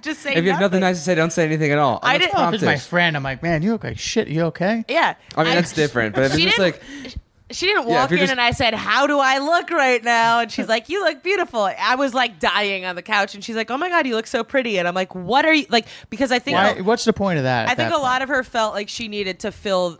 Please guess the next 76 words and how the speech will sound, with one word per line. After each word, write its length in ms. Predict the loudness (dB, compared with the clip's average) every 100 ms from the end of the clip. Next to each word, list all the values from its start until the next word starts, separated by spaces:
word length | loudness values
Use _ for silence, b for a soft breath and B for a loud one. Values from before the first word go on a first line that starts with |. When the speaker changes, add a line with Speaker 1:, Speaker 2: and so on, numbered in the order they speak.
| _
Speaker 1:
fill 340 | -6 0 0
the 220 | 0 -4 0
air. 320 | 2 2 0
Like, 240 | -2 -4 -6 _ -16
you 220 | -8 -2
know, 100 | 2
there 100 | 4
are 40 | 4
Speaker 2:
Yeah, 40 |
I 40 | 4
Speaker 1:
people 140 | 2
Speaker 2:
see. 60 | 2
Speaker 1:
that 220 | 0 -6
need 220 | -8 -6
to 40 |
fill 220 | -6 -4 -2
silence 520 | 0 0 0 -4 -4
all 120 | -4
the 80 | -4
time. 320 | -4 -4 -6 B B B
I 100 | -6
think, 240 | -4 -2
Speaker 2:
Yeah. 180 | 2 2
Speaker 1:
I 120 | 2
think 180 | -2 -6
it 80 | -6
was, 140 | -6 -4
like, 220 | -4 -4
an 140 | -4
insecurity 760 | -4 -8 -8 -8 -2 2 2 0
maybe, 320 | -2 -2 -2
where 140 | -2
it's 100 | -4
just 180 | -6 -2
like, 280 | 0 0 -4 B B 0
"All 60 | 4
right, 140 | 4
I'm 120 | 2
home. 340 | 2 4 4 4
I 80 | -2
need 140 | -4
to 80 | -6
say 240 | -4 -2
something. 340 | -2 -4 -4 -6
It's 140 | -6
clear 320 | -6 0 0
Kelly 320 | 2 2 2 0
feels 260 | 0 -2
like 140 | -2 -6
shit, 340 | 0 0 2
so 140 | 2 2
let 240 | 2 0
me 120 | -2
just 200 | -2 -2
say 200 | 0 0
something 340 | 0 0 -2 -2
that 140 | -2
would 100 | 0
hopefully 440 | 0 -2 -4 -6 -6
cheer 280 | -4 -2 0
her 180 | 2
up." 280 | 4 4 2
But 140 | -2 0
then 140 | 0
it 100 | 0
just 200 | -6 -8
pissed 280 | -8 -8 -4
me 100 | 2
off 300 | 4 4 2
'cause 120 | -2
I'm 120 | -2
like, 180 | -2 0
"Fuck 220 | -2 2
you, 120 | 2 4
you're 160 | 4
lying." 420 | 4 4 2 -4